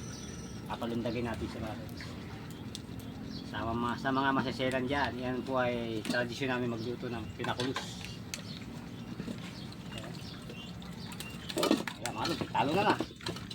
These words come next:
Tapos ito, mga idol. Itong dalawang malaking torsilyo ito.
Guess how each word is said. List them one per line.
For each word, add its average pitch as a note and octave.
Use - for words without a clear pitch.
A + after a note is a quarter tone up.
Tapos C#3
ito, -
mga D3
idol. A#2+
Itong C3
dalawang C3+
malaking C3+
torsilyo C3+
ito. A2